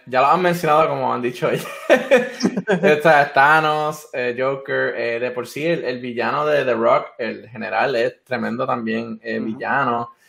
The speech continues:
Speaker 1: Eh, así del topo de mi mente ahora no puedo acordarme de otro, pero definitivamente el propósito de un villano y que ellos piensan que están haciendo lo correcto, ese, ese drive de que esto es lo que hay que hacer,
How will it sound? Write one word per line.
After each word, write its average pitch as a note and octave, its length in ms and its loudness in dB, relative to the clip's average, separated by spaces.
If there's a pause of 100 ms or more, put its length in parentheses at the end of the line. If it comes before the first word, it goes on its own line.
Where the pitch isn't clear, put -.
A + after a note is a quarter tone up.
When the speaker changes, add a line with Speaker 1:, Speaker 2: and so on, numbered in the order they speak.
(240)
Speaker 1:
Eh, A#2 720 6 (680)
así - 160 -14
del C3 200 -4
topo C#3+ 200 2
de C#3 100 4
mi B2+ 60 2
mente C3 220 0
ahora C3 100 4
no C3 120 0
puedo C3 120 6
acordarme B2+ 480 2
de A#2+ 120 4
otro, C#3+ 320 2
pero A#2 440 4
definitivamente D3 760 2
el E3 120 -2
propósito D#3 520 0
de E3+ 40 4
un E3 100 0
villano D#3+ 500 0
y B2+ 280 -4 (520)
que C#3+ 120 0
ellos E3+ 200 6
piensan F3 420 2
que C#3+ 80 0
están C#3 200 0
haciendo D#3 320 4
lo C#3+ 120 6
correcto, A#2+ 480 2
ese, B2 340 2
ese D#3+ 320 4
drive D3 540 6
de B2+ 140 0
que A#2 260 0
esto C3 200 0
es D#3 60 0
lo D3+ 200 2
que C#3 60 -2
hay C3+ 120 -4
que D3+ 80 0
hacer, D3 440 -2